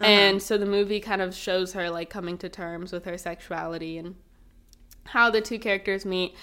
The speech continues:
Speaker 2: Helen is the romantic lead and interest of the film. And, okay,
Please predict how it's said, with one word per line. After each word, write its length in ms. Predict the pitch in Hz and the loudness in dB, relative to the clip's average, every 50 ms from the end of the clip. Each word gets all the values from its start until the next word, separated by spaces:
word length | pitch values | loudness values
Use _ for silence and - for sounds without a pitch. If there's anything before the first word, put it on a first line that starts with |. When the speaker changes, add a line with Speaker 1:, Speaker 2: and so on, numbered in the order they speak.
| - - - | -20 -20 -14
Speaker 2:
Helen 440 | - - 233 214 220 220 214 220 214 | -6 -2 0 2 2 2 2 0 0
is 400 | - 190 196 190 190 185 185 185 | -2 -2 0 0 0 -2 -4 -6
the 400 | - - 185 185 185 190 185 180 | -6 -6 -4 -2 -2 -2 -4 -4
romantic 960 | 156 - 185 185 185 185 185 185 185 185 196 190 180 175 175 180 - - - - - - - - - - - - - | -4 -2 -2 -2 0 -2 -2 -2 -4 -4 -4 -4 -4 -4 -4 -6 -10 -18 -20 -20 -20 -20 -20 -20 -20 -20 -20 -16 -10
lead 440 | - 202 208 233 226 220 214 214 - | -4 0 0 2 2 2 2 0 0
and 180 | - 190 190 180 | 0 -2 -2 -2
interest 720 | - 190 196 190 - 190 175 175 185 202 - - - - - - | -2 -2 -2 -2 -2 0 0 0 -2 -4 -8 -12 -16 -16 -6 -2
of 220 | - 190 185 190 - | 0 0 0 0 -2
the 100 | 196 185 | -6 -8
film. 560 | 185 - 180 175 170 170 170 170 170 190 208 - - - - - - | -6 -4 -2 -2 0 0 -2 -4 -6 -8 -10 -14 -18 -20 -2 2 4
And, 160 | 254 254 - - | 4 4 4 4
okay, 360 | 240 - 226 185 165 - - | 2 4 2 2 0 -2 -6